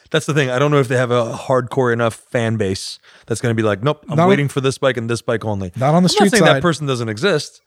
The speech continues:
Speaker 2: Not on the street side.
Speaker 1: but it's just not, it's not a good selling platform to be like, "No, no, this is gonna be for our hardcore buyers." Like, okay.
Speaker 2: Here's a fun thing to think about.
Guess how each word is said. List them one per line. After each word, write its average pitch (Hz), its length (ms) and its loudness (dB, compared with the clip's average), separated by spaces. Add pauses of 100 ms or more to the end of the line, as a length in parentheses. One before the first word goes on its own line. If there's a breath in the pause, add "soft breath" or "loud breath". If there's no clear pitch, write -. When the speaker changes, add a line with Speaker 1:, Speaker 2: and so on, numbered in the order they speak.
(140)
Speaker 2:
Not 147 140 0
on 170 60 2
the 160 60 0
street 156 240 -6
side. 123 300 -6
Speaker 1:
but 170 120 0
it's 165 120 -2
just - 220 -4
not, 170 360 -4
it's 156 180 -4
not 170 220 0
a 156 60 2
good 139 580 0
selling 135 400 0
platform 117 460 -2
to 110 60 -2
be 113 120 0
like, 117 180 0
"No, 165 140 -2
no, 131 140 2
this 143 160 -8
is 160 40 -14
gonna 147 160 -2
be 127 80 -4
for 123 160 -4
our 117 80 0 (160)
hardcore 110 220 -2
buyers." 101 320 -2
Like, 101 180 -8
okay. 165 440 -2 (400 loud breath)
Speaker 2:
Here's 247 240 2
a 269 40 2
fun 156 200 0
thing 123 100 2
to 110 80 -2
think 104 140 -4
about. 98 260 -10